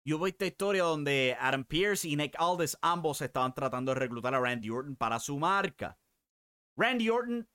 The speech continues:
culminó el show firmando oficialmente con SmackDown. No es de mucho valor porque ahí brinca la gente a cada rato. Pero también es un poco raro.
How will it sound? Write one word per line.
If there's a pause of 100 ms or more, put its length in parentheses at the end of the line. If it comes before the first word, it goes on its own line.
(220)
culminó
el
show
firmando
oficialmente
con
SmackDown.
No
es
de
mucho
valor
porque
ahí
brinca
la
gente
a
cada
rato. (1120)
Pero
también
es
un
poco
raro.